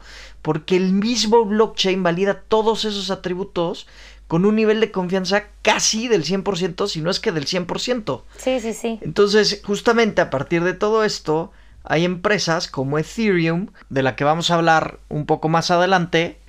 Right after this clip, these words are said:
Speaker 1: que están creando criptomonedas, pero no por la criptomoneda en sí, sino por las aplicaciones que tiene la tecnología blockchain para este tipo de industrias.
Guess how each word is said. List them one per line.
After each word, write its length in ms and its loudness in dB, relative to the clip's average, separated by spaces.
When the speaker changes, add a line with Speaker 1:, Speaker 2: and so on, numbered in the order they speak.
Speaker 1:
que 60 -12
están 520 0
creando 920 2
criptomonedas, 1040 0
pero 240 2
no 360 4
por 200 2
la 140 0
criptomoneda 640 -2
en 140 -4
sí, 320 -4
sino 580 2
por 160 -2
las 200 0
aplicaciones 960 0
que 140 -4
tiene 340 0
la 140 0
tecnología 540 -2
blockchain 720 0
para 160 2
este 200 -2
tipo 300 0
de 80 0
industrias. 680 -6